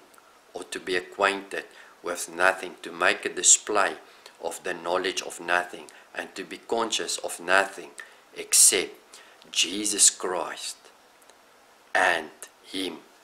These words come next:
crucified." You need to ask the Lord Jesus Christ to open the crucified Christ for you,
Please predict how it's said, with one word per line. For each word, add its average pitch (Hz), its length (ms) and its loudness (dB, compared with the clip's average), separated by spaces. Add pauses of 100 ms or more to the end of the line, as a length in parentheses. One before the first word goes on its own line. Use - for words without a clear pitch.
(160)
crucified." 87 800 -2 (380)
You 107 200 0
need 104 400 -2
to 92 180 -4
ask 101 300 4
the 87 80 -10
Lord 82 280 -8
Jesus 78 460 0
Christ 117 640 -2 (380)
to - 120 -6 (140)
open 117 540 0 (200)
the - 120 -8 (140)
crucified 135 1200 0
Christ 92 600 0
for 95 320 -6
you, 73 320 -16